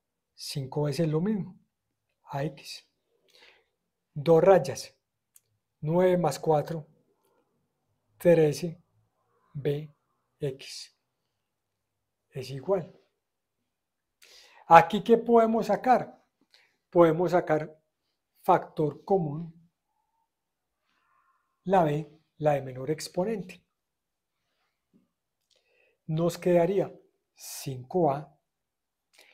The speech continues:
Si multiplicamos esta por esta, llegamos a esta condición, más por más da más. ¿Qué expresión? ¿Qué le falta a esta expresión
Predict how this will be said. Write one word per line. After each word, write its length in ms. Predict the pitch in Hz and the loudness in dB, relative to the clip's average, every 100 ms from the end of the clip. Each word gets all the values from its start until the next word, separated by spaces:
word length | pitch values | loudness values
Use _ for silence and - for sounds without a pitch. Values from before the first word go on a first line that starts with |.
| _ | _
Si 240 | - - | -14 -10
multiplicamos 720 | 135 131 139 135 139 151 170 185 | -10 -10 -8 -8 -4 -2 0 0
esta 320 | 180 196 185 | 0 -4 -2
por 160 | 175 | 0
esta, 360 | 147 127 - 156 _ _ _ _ _ _ _ _ | 0 -4 -10 -16 _ _ _ _ _ _ _ _
llegamos 540 | 143 147 131 123 131 | -6 -4 -4 -6 -8
a 40 | 156 | -8
esta 220 | - 170 | -4 -4
condición, 640 | 170 156 143 147 147 151 | -4 -4 -4 -6 -8 -8
más 200 | 139 131 | -6 -6
por 180 | - 131 | -8 -12
más 160 | 123 123 | -12 -8
da 100 | 156 | -6
más. 320 | 147 151 - _ _ _ _ _ _ _ _ _ _ _ _ _ _ _ _ | -6 -8 -12 _ _ _ _ _ _ _ _ _ _ _ _ _ _ _ _
¿Qué 200 | 160 160 | 2 2
expresión? 1000 | 156 - 180 175 180 180 175 151 - _ _ _ _ _ _ _ _ _ _ - - _ - | 0 0 2 2 0 2 2 0 -8 _ _ _ _ _ _ _ _ _ _ -20 -20 _ -4
¿Qué 140 | 165 | 4
le 120 | 175 | 6
falta 340 | 175 185 175 190 | 6 4 4 6
a 60 | 180 | 6
esta 280 | 175 - | 4 2
expresión 720 | 175 175 - 147 127 156 120 | 0 0 -6 -6 -4 -4 -6